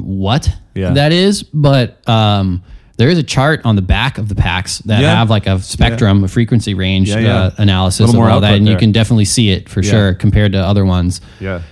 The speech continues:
Speaker 1: Uh, the Paradigms are sick as well 'cause they're more of, like, the natural, just, like, normal slinky feelings, but you, you can tell that they're, like,
Speaker 2: Yeah,
Speaker 1: you
Speaker 2: they're
Speaker 1: can
Speaker 2: tough.
Speaker 1: bend the, like, the crap out of 'em and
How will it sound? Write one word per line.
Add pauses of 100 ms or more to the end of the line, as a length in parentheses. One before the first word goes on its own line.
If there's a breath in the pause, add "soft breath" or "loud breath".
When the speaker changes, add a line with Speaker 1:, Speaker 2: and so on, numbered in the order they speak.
(120)
Speaker 1:
Uh,
the
Paradigms
are
sick
as
well
'cause
they're
more
of,
like,
the
natural,
just,
like,
normal
slinky
feelings,
but
you, (100)
you
can
tell
that
they're,
like,
Speaker 2:
Yeah,
Speaker 1:
you
Speaker 2:
they're
Speaker 1:
can
Speaker 2:
tough.
Speaker 1:
bend
the, (180)
like,
the
crap
out
of
'em
and